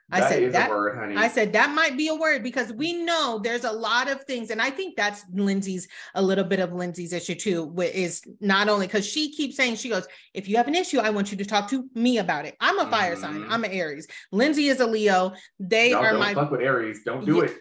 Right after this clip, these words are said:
Speaker 1: no,
Speaker 2: Stand
Speaker 1: don't.
Speaker 2: back.
Speaker 1: They are my
Speaker 2: <laughs>
Speaker 1: fire sign little sister. So I do understand what they're saying often.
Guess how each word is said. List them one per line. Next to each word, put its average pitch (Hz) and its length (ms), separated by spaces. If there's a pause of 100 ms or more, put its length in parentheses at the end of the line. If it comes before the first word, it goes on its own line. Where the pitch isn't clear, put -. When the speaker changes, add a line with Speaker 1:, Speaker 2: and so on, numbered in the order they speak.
(160)
Speaker 1:
no, 220 160 (140)
Speaker 2:
Stand 170 60
Speaker 1:
don't. 180 200
Speaker 2:
back. 180 320 (240)
Speaker 1:
They 220 440
are 233 240
my 208 220
Speaker 2:
<laughs> 202 120
Speaker 1:
fire 220 300
sign 214 340
little 208 220
sister. 208 360
So 208 140
I 196 80
do 240 240
understand 214 460
what 190 120
they're 180 140
saying 185 420
often. 262 680